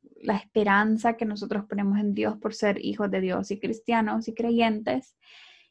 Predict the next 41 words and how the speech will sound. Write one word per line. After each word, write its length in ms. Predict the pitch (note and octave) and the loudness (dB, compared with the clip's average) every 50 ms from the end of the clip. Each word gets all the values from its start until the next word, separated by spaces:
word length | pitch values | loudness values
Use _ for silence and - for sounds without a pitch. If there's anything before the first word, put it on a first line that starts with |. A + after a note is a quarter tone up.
| _ _ _ | _ _ _
y 120 | - A3+ | -4 -2
que 120 | A3+ A#3+ A3+ | 2 4 4
la 120 | G#3+ G#3 | 6 6
gente 320 | G#3 A3 A3 G#3+ A3 A#3 A3 | 4 4 2 4 6 4 4
<laughs> 120 | A3+ - - B3 A#3 A#3 A#3+ A#3 | 4 6 6 6 8 6 4 4
piensa 120 | - A#3+ | 4 4
que 120 | A#3 A3+ | 4 4
por 260 | A3 A3+ - A3 G#3+ A3 | 4 4 2 0 0 0
tener 320 | - G#3 G#3 G3+ G#3 G#3 | 0 2 2 4 4 2
nuestra 300 | G#3 G#3+ G#3+ G#3+ - A#3 | 2 0 -2 0 0 -2
esperanza 440 | A3+ A3+ - G#3+ G#3 G3+ G#3 A#3 G#3+ | 0 2 4 4 6 6 4 4 4
y 40 | G#3+ | 4
nuestra 320 | G#3+ A3+ A3+ - G#3 A3+ | 2 2 2 0 0 0
fe 140 | - - G3 | 0 2 2
en 100 | G3 G3+ | 2 2
el 100 | G#3 G#3+ | 2 0
Señor 560 | G#3 - G#3 G3+ G3+ G3+ G3+ G3 G3 G3+ - - | 0 0 2 4 4 4 4 2 2 0 -2 -2
y 160 | - A3 A3 | -4 -4 -2
creer 420 | - G#3+ G3+ F#3+ G3 F#3+ G3 G3 - | 0 0 2 4 2 2 2 0 -2
que 220 | - G3 G3 F#3+ | 0 0 0 2
Él 160 | F#3+ G3 G3 | 2 0 2
nos 200 | G3 G3+ G3+ G3+ | 2 0 0 0
ayuda, 540 | G3+ F#3+ F#3+ G3+ G#3+ A3 A3+ A3 G3+ F#3+ G3 - | -2 -2 -2 0 2 2 2 2 2 0 -2 -2
que 120 | - G3 | -4 -2
Él 100 | F#3 G3 | -2 -2
nos 160 | F#3+ F#3+ F#3+ | -2 -4 -4
saca 260 | - F3 F#3 - G3 G3 | -6 -6 -4 -2 0 0
de 100 | G3 G3 | 0 0
problemas, 640 | - G3+ G3 F#3+ F#3+ G3 G3 G#3+ A3+ B3 B3 - _ _ - - - - - _ | -2 -2 0 0 0 0 0 0 0 -2 -4 -8 _ _ -20 -20 -20 -20 -20 _
somos 380 | - - G#3+ G#3 G#3 A3+ G#3+ | -4 2 4 4 4 4 0
casi 260 | - - G#3+ A#3 A#3 A3 | -2 -2 -2 0 0 2
que 100 | A3+ A#3 | 4 6
inmunes 580 | A#3 A3 G#3+ G#3 G#3+ A3+ B3 A#3+ A#3+ A#3 A#3 G3+ | 6 6 6 6 8 8 6 6 6 6 4 4
a 80 | F#3 | 2
cualquier 400 | - - F3+ F#3 - F#3 - - | 2 0 0 2 2 0 0 0
cosa. 400 | - - - G#4+ D#4 A3+ - F#3 - | 2 4 4 4 4 4 2 0 2
Y 120 | - G3+ | 4 4
eso 160 | A#3+ A3+ A#3+ A#3 | 4 6 6 6
no 80 | A#3 | 6
es 100 | A#3+ B3 | 6 6
nada, 440 | A3+ G3+ G3 F#3+ F#3+ G3 G#3 - - | 6 4 4 6 6 6 4 2 -2